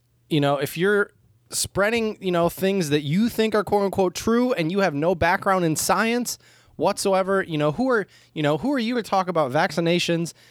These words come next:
and everything like this? I think it's fine to be critical of the mainstream media. However, we do need to trust our doctors and our scientists. And I love the fact that, you know, she kind of is getting a taste of her own medicine here, Jared. And I just thought that was so funny.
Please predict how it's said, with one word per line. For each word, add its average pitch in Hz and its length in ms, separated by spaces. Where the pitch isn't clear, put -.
and 147 100
everything 160 360
like 156 160
this? 147 160
I 160 100
think 202 160
it's 131 100
fine 202 220
to 220 80
be 185 80
critical 185 520
of 127 240
the 127 260
mainstream 143 640
media. 135 420
However, 165 380
we 143 120
do 220 160
need 269 160
to 233 80
trust - 280
our 214 80
doctors 180 400
and 180 80
our 170 80
scientists. 214 760
And 151 300
I 156 100
love 175 380
the 220 80
fact 156 440
that, 139 220
you 165 140
know, 139 160
she 151 200
kind 196 240
of 226 60
is 160 140
getting 151 240
a 127 60
taste - 360
of 160 120
her 160 140
own 160 220
medicine 151 380
here, 107 180
Jared. 107 240
And 113 80
I 139 60
just 151 220
thought 185 180
that 170 120
was 151 120
so 190 200
funny. 113 360